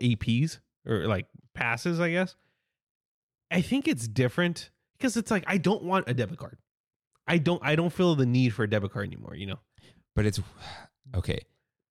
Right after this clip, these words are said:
Speaker 2: It was annoying to have to take it out and show your I D.
Speaker 1: That, that is annoying, yeah.
Speaker 2: But now you don't have to show the I D. But it takes so,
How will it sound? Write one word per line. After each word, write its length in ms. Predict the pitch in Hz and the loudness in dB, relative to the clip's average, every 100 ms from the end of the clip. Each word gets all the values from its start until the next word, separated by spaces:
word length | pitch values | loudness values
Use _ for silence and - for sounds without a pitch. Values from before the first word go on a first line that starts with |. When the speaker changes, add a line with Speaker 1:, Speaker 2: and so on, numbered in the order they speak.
| _ _ - | _ _ 0
Speaker 2:
It 100 | 117 | 2
was 180 | 120 | 4
annoying 560 | 120 110 101 127 190 226 | 2 2 4 4 4 2
to 80 | 196 | 2
have 120 | 151 | 0
to 100 | - | 0
take 360 | 127 - 123 120 | -4 0 2 2
it 80 | 117 | 2
out 380 | 95 95 95 - _ _ _ _ _ _ _ _ - | 2 2 0 -4 _ _ _ _ _ _ _ _ -2
and 120 | 95 | 0
show 180 | - 104 | 2 2
your 220 | 101 92 | 2 2
I 100 | 85 | 2
D. 300 | 82 73 - _ _ _ | 0 -4 -6 _ _ _
Speaker 1:
That, 300 | 165 180 110 | -2 0 0
that 180 | 131 139 | 2 4
is 120 | 123 110 | 2 0
annoying, 260 | 98 92 | -2 -6
yeah. 200 | - 95 - 87 - | -6 -6 -8 -8 0
Speaker 2:
But 360 | 165 135 95 - _ _ _ _ _ _ _ _ _ _ | 2 2 0 -6 _ _ _ _ _ _ _ _ _ _
now 640 | 98 101 131 156 147 147 - _ _ | -2 2 2 2 4 2 0 _ _
you 120 | 110 | -2
don't 240 | 104 139 202 | 2 2 2
have 120 | 139 | 0
to 80 | 92 | -2
show 180 | 92 82 | -2 -2
the 160 | 76 | -2
I 100 | 64 | -4
D. 280 | 60 57 - _ _ _ _ _ _ _ _ - | -6 -10 -14 _ _ _ _ _ _ _ _ 0
But 140 | 123 | 2
it 220 | 131 82 | 2 0
takes 340 | - 123 95 - | 0 0 0 -4
so, 260 | - - | -2 -2